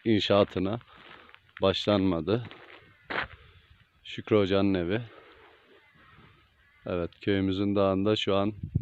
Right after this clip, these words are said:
e, az da olsa kar var. Tabii rüzgardan dolayı bazı kısımlarda tipi yapıp, e, dere kısımlara doldurmuş. Oralar çok fazla kar görünüyor.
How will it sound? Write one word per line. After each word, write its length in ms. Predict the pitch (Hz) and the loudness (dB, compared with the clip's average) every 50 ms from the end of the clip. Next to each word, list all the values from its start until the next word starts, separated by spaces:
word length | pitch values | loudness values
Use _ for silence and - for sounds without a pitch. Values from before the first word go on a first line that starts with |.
| - - _ - | -6 -10 _ -8
e, 40 | 95 | -6
az 500 | 92 90 85 80 - - 104 110 101 90 | -6 -6 -6 -4 -2 0 2 2 2 2
da 60 | 104 | 2
olsa 280 | 101 95 90 - 107 107 | 2 2 0 -2 -4 -2
kar 240 | - - 104 101 92 | 0 0 2 2 2
var. 320 | 90 95 113 123 - - - - - - - - - - | 2 2 0 0 -2 -6 -12 -12 -14 -14 -16 -20 -20 -6
Tabii 260 | - 104 101 101 104 | -4 -2 0 2 2
rüzgardan 640 | 98 101 92 90 101 104 101 101 107 117 120 120 117 | 2 0 2 2 4 4 4 4 4 4 4 4 4
dolayı 340 | 113 110 117 117 123 120 | 4 6 6 6 4 6
bazı 300 | 107 117 117 113 104 110 | 6 6 6 6 4 0
kısımlarda 640 | - - - - - 107 107 107 107 104 107 120 127 - - - - - - - - - - - 110 - | -4 -8 -8 -6 -2 0 2 2 2 0 -2 -4 -6 -8 -12 -16 -16 -16 -18 -18 -12 -10 -10 -8 -6 -2
tipi 240 | - 113 107 - 120 | 0 0 2 6 8
yapıp, 460 | 120 117 110 - - 131 - - 120 | 8 8 8 6 2 -2 -2 -4 -4
e, 40 | - 113 107 104 101 95 92 92 92 90 78 80 | -2 0 2 2 4 4 4 2 2 0 0 0
dere 220 | 98 98 101 117 | 2 4 4 4
kısımlara 640 | - - - - - 104 101 104 101 104 113 113 | 2 0 -6 -8 -4 0 2 4 6 6 6 6
doldurmuş. 560 | 107 107 98 92 87 90 85 95 113 - - 98 | 6 4 4 4 2 0 -2 -2 -4 -2 0 0
Oralar 520 | 98 95 92 95 101 104 - - - - _ _ _ _ _ _ | 2 2 4 4 2 2 0 -2 -8 -12 _ _ _ _ _ _
çok 240 | - - 110 110 - | -2 0 2 2 2
fazla 340 | - - 98 90 85 98 95 | 2 2 2 2 2 2 0
kar 200 | - - 104 101 | 2 2 2 2
görünüyor. 540 | 101 92 95 85 78 80 80 85 101 131 | 2 2 0 0 0 -4 -4 -4 -6 -6